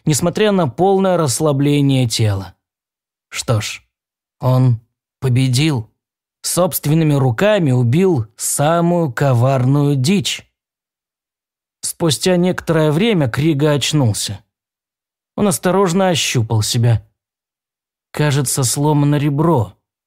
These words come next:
Но это его не пугало. Главное, что он был жив.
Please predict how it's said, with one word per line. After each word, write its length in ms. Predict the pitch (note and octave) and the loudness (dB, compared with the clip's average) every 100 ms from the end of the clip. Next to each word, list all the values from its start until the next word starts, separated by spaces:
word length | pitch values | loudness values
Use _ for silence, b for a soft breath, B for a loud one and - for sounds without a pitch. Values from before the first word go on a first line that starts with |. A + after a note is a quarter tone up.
| _ _ _ _ _ _ - | _ _ _ _ _ _ -6
Но 440 | D#3+ D#3+ D#3 C#3+ - | -2 2 2 0 -2
это 240 | D#3+ D3+ | -2 0
его 260 | C#3 C3+ C#3 | 0 2 2
не 140 | B2+ | 2
пугало. 580 | A2+ A#2+ A2 G#2+ G2 F#2+ _ _ _ _ _ _ | 0 0 2 0 -2 -10 _ _ _ _ _ _
Главное, 800 | C#3 B2+ D#3+ F3+ D3+ A#2+ G#2+ G#2 | -2 0 2 2 2 2 0 -2
что 280 | - - B2+ | -8 -4 0
он 160 | A#2+ A#2 | 2 2
был 180 | C3+ C3 | 2 0
жив. 480 | A#2+ F3 C3 - | 0 0 -2 -6